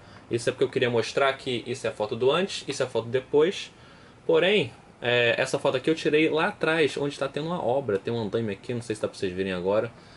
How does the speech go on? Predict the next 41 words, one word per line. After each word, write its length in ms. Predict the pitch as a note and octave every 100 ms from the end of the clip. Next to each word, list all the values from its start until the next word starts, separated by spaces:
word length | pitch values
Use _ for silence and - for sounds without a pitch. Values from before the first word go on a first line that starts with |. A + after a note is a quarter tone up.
| - -
Então 540 | B2+ B2+ C#3 D3 D3+ C#3
deu 140 | C#3
pra 120 | C#3+
eu 60 | C#3
tirar 180 | D#3 C3+
foto 300 | C3+ C3+ C#3
no 200 | B2 B2+
exato 380 | B2 G#2 A#2+ A#2+
mesmo 200 | A2 A#2+
lugar. 420 | B2 A#2+ D3 - - - - - - -
Mas 480 | E3+ G3 A3+ - -
é 160 | E3+ F3
a 100 | F3
mesma 340 | D#3+ D#3 E3+
seção 380 | - D#3 C3 C3
do 80 | F3
Play, 300 | - D3+ C#3+
eu 40 |
tirei 280 | - G#2+ A2+
lá 100 | C3
atrás, 340 | C#3 A#2 A#2+
tirei 200 | - F#2+
aqui 120 | -
mais 120 | G#2+ G#2+
pra 160 | B2+
frente, 360 | B2+ A#2 B2+ -
a 20 |
iluminação, 600 | A#2 A#2 A2+ G#2+ - A2 G#2+
a 20 |
iluminação 480 | G2 G2+ F#2+ A2 G2
bem 260 | F#2 A2+
neutra, 640 | A2 F#2+ G2+ B2+ - D3+ D3+ - -
nada 240 | F#2+ G2+
daquelas 360 | F#2+ - G2 F#2
iluminações 580 | F#2+ F#2 F#2+ - G2 F2+
agressivas 760 | F2 F#2 - - G#2 G2+ F2
de 60 | F2
Instagram, 460 | E2+ E2+ D#2+ F2+
nem 80 | F2+
nada 220 | F2 F#2
assim, 340 | F2 - A#2+